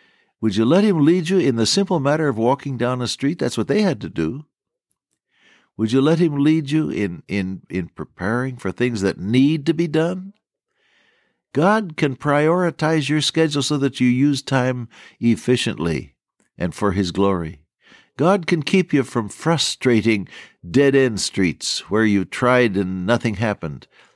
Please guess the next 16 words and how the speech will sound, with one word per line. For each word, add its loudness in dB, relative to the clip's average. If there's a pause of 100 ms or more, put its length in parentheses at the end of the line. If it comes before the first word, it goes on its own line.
(180)
God 0
has 2
his 0
plans 0
already 0
laid. -2 (200)
"In -2
all 2
thy 4
ways 2
acknowledge 2
him, 0 (320)
and -8
he 2 (280)
shall 0 (480)
direct 0